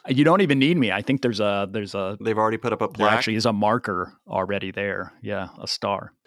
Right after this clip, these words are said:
Speaker 2: John, what day and time is this meetup taking place at Steel String Brewery?
Speaker 1: Well, it's gonna happen next Wednesday.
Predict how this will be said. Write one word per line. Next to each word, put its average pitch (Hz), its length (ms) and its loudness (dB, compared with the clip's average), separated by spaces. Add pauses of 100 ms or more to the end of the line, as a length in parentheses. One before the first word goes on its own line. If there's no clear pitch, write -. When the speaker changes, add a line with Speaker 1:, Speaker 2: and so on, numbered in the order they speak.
(100)
Speaker 2:
John, 214 440 0
what 143 280 -2
day 127 300 4
and 107 140 -2
time 113 380 -2
is 107 120 -4
this 107 160 -8
meetup 110 320 0
taking 113 360 -4
place 107 300 -2
at - 120 -8
Steel 110 260 -2
String 110 260 -6
Brewery? 107 580 -4
Speaker 1:
Well, 156 400 4
it's 131 140 0
gonna 165 220 2
happen 123 500 2
next 170 440 2 (460)
Wednesday. 123 1160 -2